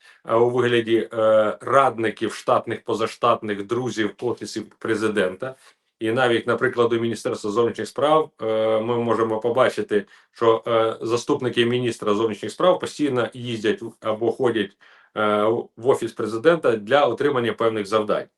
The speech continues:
Тому, знаєте, е,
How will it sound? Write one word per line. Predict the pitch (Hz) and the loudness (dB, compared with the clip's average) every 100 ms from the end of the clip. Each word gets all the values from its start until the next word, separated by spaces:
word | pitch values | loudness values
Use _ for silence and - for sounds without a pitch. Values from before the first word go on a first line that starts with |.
| _ _ _ _ _ _ | _ _ _ _ _ _
Тому, | 143 196 208 190 - _ _ _ _ | -6 0 0 0 -6 _ _ _ _
знаєте, | 110 127 143 110 104 | -4 2 4 4 2
е, | 95 107 104 101 | 0 0 0 0